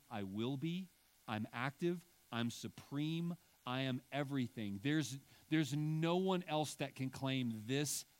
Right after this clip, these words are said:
absolute "I am," this isness of God. I have a little video that I want us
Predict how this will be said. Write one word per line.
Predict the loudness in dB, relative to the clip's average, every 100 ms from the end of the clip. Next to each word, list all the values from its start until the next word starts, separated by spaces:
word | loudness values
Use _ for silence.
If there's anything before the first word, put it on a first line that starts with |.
| _ 0
absolute | 2 4 2 -2 0 2 4 4 4 -2 -18 _ _ _ _ _ _ _ _ _ 2
"I | 4
am," | 6 4 4 4 0 -4 _ _ _ _ _ _ -6
this | -2 -2 -4 4
isness | 4 4 0 -2 -2 -6
of | -4
God. | -4 -4 -8 -16 -2
I | 2
have | 4
a |
little | 4 0
video | 2 2 4 4
that | 4
I |
want | 2 0
us | -2